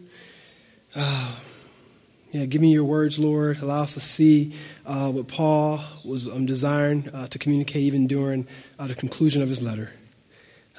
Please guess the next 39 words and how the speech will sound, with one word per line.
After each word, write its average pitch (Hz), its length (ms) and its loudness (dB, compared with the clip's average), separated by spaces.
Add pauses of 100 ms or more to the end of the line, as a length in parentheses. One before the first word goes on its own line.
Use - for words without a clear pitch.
(140)
We 135 100 -2
love 135 300 0
you. 156 160 8
We 143 80 4
thank 139 260 -2
you 135 60 0
that 131 60 2
you 127 120 0
give 131 160 0
us 127 120 -4
an 131 80 -2
opportunity 147 520 2
to 131 100 -10
be 135 100 0
in 127 80 0
a 127 40 -4
country 185 360 4
where 135 120 4
we 135 100 0
can 131 140 2
be 123 100 0
free 147 280 0
and 131 80 0
have 131 140 -4
all 131 120 0
these 135 140 -2
Bibles, 127 520 -4 (380)
open 135 200 -4
them 131 160 4
up, 127 260 -2 (240)
and, 120 360 -4
and 127 120 -4
be 123 100 -2
trained 143 420 0
up 127 200 -4
in 117 240 -8
true, 151 800 4
unadulterated 127 600 -2
wisdom, 113 440 -4